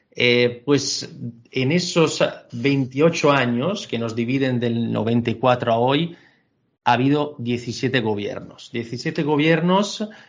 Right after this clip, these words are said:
es un número enorme, pero es verdad que, mm, la, digamos, la, los gobiernos más estables siempre han sido los gobiernos de coalición de centro-derecha. De hecho,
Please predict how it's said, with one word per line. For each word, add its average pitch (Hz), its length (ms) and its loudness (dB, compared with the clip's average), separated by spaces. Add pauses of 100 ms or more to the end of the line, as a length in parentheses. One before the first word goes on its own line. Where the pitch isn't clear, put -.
(100)
es 131 360 -4
un 120 140 2
número 120 520 2
enorme, 143 640 2 (440)
pero 180 140 2
es 175 80 2
verdad 190 320 2
que, - 360 -2
mm, 127 640 -2 (380)
la, 120 680 -2 (380)
digamos, 143 460 0
la, 127 420 2 (180)
los 123 200 0
gobiernos 170 280 4
más 165 220 2
estables 160 480 -2
siempre 147 280 -6
han 131 80 -4
sido 139 260 -2
los 127 160 -4
gobiernos 117 520 -2
de 113 400 -2
coalición 113 460 0
de 123 60 0
centro-derecha. 104 720 -4
De 101 80 -8
hecho, 110 320 0